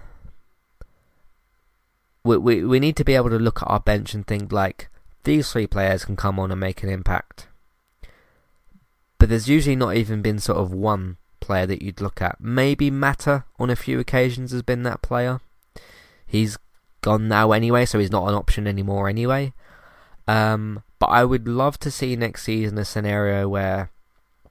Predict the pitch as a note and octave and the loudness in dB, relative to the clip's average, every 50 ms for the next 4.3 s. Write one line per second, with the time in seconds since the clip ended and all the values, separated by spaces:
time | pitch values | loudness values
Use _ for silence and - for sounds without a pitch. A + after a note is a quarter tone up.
0 | _ _ - - - - G#2+ A2 A2+ A#2 A2+ - - - G#2 G#2 - - G#2 G#2 | _ _ -18 -18 -12 -4 -2 2 4 4 4 4 2 2 0 2 2 2 0 0
1 | G#2 - - G#2 G2+ - A#2+ A#2+ - - F4 E4+ - - A2+ G#2 - A2 G#2+ G2+ | -2 -2 -4 -2 -2 -2 -4 -4 0 2 2 2 2 2 6 6 6 6 10 10
2 | - B2+ C#3+ D#3 D3 - - - G2+ F#2+ F#2 F2 - - G#2 G#2 F#2+ C#3+ D#3+ D#3 | 10 10 10 6 2 0 -4 -4 -2 -2 -2 -4 -4 -4 -4 -2 0 2 2 2
3 | A#2+ - - G#2+ G2+ G#2+ G#2 G#2 G2 A#2 B2+ C#3+ C#3+ B2+ G#2+ G2 F#2+ F#2 F#2 F#2+ | 2 0 -2 -4 -2 -2 -2 -2 0 2 4 4 4 4 2 2 0 0 -2 -2
4 | F#2+ F#2 F#2 F#2+ F#2+ | -2 -2 -2 -2 -2